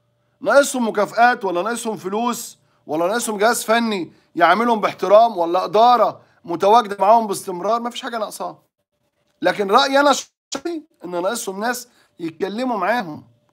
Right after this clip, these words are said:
سيكولوجية اللاعب المصري عامل زي الطفل المصري، محتاج كل شوية تقول له: "ما تعملش، ما تعملش، ما تعملش، اعمل، اعمل، اعمل، اعمل". مش هيخس علينا حاجة إن إحنا نحط عنصر ولا اتنين مساعدين للراجل،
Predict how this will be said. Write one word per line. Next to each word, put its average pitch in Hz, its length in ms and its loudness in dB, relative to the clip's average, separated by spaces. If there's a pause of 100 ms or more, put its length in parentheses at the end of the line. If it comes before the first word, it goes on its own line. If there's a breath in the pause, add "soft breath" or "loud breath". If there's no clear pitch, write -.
(380)
سيكولوجية 185 680 -2
اللاعب 247 300 4
المصري 240 400 2
عامل 240 220 2
زي 202 120 0
الطفل 208 340 -6
المصري، 190 440 -4 (220)
محتاج 151 280 -2
كل 196 120 0
شوية 196 100 0
تقول 196 100 -2
له: 180 60 -4
"ما 180 60 -2
تعملش، 156 420 -4
ما 147 100 -6
تعملش، 143 360 -6
ما 147 100 -8
تعملش، 139 440 -12 (260)
اعمل، 147 280 -4
اعمل، 147 440 0
اعمل، 143 360 -2
اعمل". 123 240 -10 (340)
مش - 120 -2
هيخس 247 300 0
علينا 196 220 2
حاجة 202 400 0 (300 soft breath)
إن 196 80 -2
إحنا 220 180 0
نحط 214 340 0
عنصر 214 340 0
ولا 170 160 2
اتنين 202 420 -6 (140 soft breath)
مساعدين 196 340 2
للراجل، 190 580 2